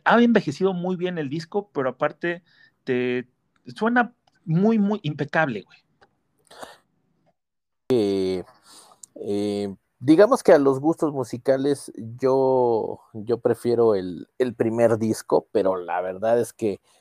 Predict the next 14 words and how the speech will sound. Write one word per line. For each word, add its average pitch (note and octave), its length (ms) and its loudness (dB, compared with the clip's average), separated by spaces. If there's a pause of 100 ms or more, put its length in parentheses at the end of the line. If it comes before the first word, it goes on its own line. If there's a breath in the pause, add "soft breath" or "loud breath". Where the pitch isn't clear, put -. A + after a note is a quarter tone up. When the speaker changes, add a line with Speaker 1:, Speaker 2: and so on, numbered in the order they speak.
(200 soft breath)
Speaker 2:
notas, A#2 880 2
eh, G2 640 0
la G2 160 4
producción A2 680 0
que G#2+ 120 0
tiene G#2+ 260 -4
este G2 220 -6
disco, F#2 360 -2
no, G2+ 120 -4
hombre, F2 200 -6
qué - 120 -4
bárbaro, F#2 560 2
mis G#2 280 -2
respetos. - 920 -6